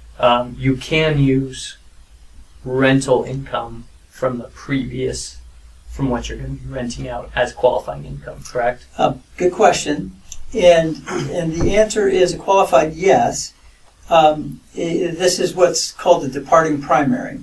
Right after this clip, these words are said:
Speaker 2: right? So you're departing from this one as your primary residence, but you're still gonna own it when you are financing and closing on the new home.
Speaker 1: Right.
Speaker 2: And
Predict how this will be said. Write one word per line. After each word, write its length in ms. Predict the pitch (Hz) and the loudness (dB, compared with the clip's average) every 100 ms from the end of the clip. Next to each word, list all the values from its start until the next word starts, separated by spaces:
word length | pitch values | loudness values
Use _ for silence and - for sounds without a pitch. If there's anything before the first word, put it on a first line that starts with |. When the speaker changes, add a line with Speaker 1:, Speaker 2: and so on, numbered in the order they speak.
| - | -4
Speaker 2:
right? 260 | 147 143 - | 0 2 0
So 120 | 151 | -2
you're 180 | 139 127 | 0 0
departing 420 | 123 - 160 160 | -2 0 0 0
from 260 | - 160 151 | -4 -4 -4
this 200 | 147 - | -6 -2
one 160 | 147 | -2
as 240 | 143 143 143 | 0 0 0
your 80 | 143 | -4
primary 460 | - 147 135 131 | -2 2 2 2
residence, 460 | 135 143 139 123 123 | 2 2 2 -2 -2
but 200 | - 135 | -6 -6
you're 120 | 120 | -6
still 240 | - 147 143 | -4 -2 0
gonna 240 | 139 135 | -2 -2
own 180 | 180 147 | -2 -2
it 160 | - - - - - - - | -6 -10 -14 -18 -18 -18 -12
when 220 | 160 147 | -2 2
you 380 | 143 139 139 143 | 6 6 4 2
are 300 | 131 139 131 | 2 2 0
financing 680 | - 147 131 123 123 139 131 | 0 0 2 0 -2 -4 0
and 160 | 127 123 | 0 2
closing 420 | 151 131 131 123 | 2 2 2 2
on 240 | 127 127 123 | 0 2 4
the 80 | |
new 240 | 123 170 190 | 4 2 -2
home. 400 | 127 123 - - - | -4 -4 -6 -12 -12
Speaker 1:
Right. 240 | 135 139 - _ 170 | -10 -10 -14 _ -2
Speaker 2:
And 500 | 165 160 151 143 | 2 2 2 -4